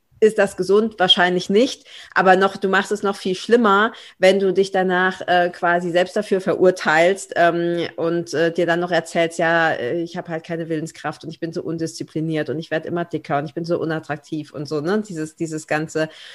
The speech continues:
diesen ganzen Quatsch im, den man sich so selber mit seinem Bullshit F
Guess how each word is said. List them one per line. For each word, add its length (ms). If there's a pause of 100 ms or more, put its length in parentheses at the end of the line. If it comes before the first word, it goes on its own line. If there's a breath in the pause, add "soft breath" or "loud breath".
(180 loud breath)
diesen 220
ganzen 360
Quatsch 400
im, 440 (540)
den 260
man 340
sich 240
so 220
selber 260
mit 120
seinem 260
Bullshit 360
F 160